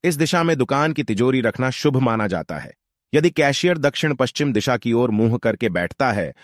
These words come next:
तो तिजोरी को उसके बाएं हाथ की ओर रखना चाहिए और यदि उसका मुख पूर्व की ओर है, तो उसे दाईं ओर रखना चाहिए। इन दिशाओं में न रखें तिजोरी वास्तुशास्त्र के अनुसार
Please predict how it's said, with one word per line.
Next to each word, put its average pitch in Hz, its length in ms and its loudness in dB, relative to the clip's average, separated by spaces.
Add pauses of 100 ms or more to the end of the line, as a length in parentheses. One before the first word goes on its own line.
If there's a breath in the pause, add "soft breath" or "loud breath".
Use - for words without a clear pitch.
(180 loud breath)
तो 147 80 2
तिजोरी 139 400 2
को 143 140 0
उसके 135 240 0
बाएं 123 400 0
हाथ 117 220 0
की 127 200 -2
ओर 120 160 2
रखना 120 280 -2
चाहिए 107 440 0 (220 loud breath)
और 113 140 0
यदि 127 220 2
उसका 131 260 0
मुख 123 340 0
पूर्व 139 300 0
की 117 180 -2
ओर 95 200 0
है, 92 240 -2 (260 soft breath)
तो 135 120 2
उसे 120 220 0
दाईं 113 400 0
ओर 98 180 0
रखना 87 280 -6
चाहिए। 76 380 -10 (420)
इन 170 140 2
दिशाओं 143 400 2
में 156 120 0
न 135 60 2
रखें 95 460 0
तिजोरी 110 440 0
वास्तुशास्त्र 95 760 -2
के 85 120 -4
अनुसार 73 560 -4